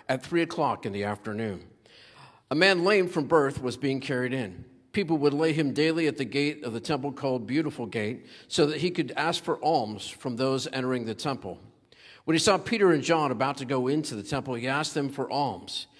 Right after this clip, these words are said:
Peter looked intently at him, as did John, and said, "Look at us." And he fixed his attention on them, expecting to receive something from them. But Peter said, "I have no silver or gold, but what I have I give you. In the name of Jesus Christ of Nazareth,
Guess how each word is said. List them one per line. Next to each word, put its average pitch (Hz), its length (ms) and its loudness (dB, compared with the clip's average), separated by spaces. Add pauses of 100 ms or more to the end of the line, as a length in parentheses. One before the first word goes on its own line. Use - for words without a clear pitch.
(280)
Peter 180 240 4
looked 160 280 2
intently 151 560 2
at 123 120 0
him, 139 320 -2
as 143 160 0
did 147 180 0
John, 143 300 2
and 139 100 -2
said, 143 300 0
"Look 185 160 2
at 170 40 2
us." 185 420 -2 (420)
And 131 80 -2
he 123 80 0
fixed - 500 0
his 147 180 -2
attention 156 400 0
on 139 200 0
them, 98 340 -2
expecting 175 540 0
to 160 100 -2
receive 139 400 0
something 143 420 0
from 151 280 -2
them. 90 240 -8 (500)
But - 140 -6
Peter 196 240 6
said, 139 420 4 (260)
"I 131 120 -2
have 156 120 4
no 170 160 4
silver 185 460 4
or 151 80 2
gold, 127 500 0 (280)
but 131 200 -2
what 165 200 2
I 185 140 0
have 147 340 0
I 143 160 -2
give 147 320 0
you. 98 260 -8 (140)
In 131 80 -2
the 139 80 -2
name 151 240 2
of 139 100 2
Jesus 175 420 0
Christ 147 440 0
of 123 80 -2
Nazareth, 123 580 -4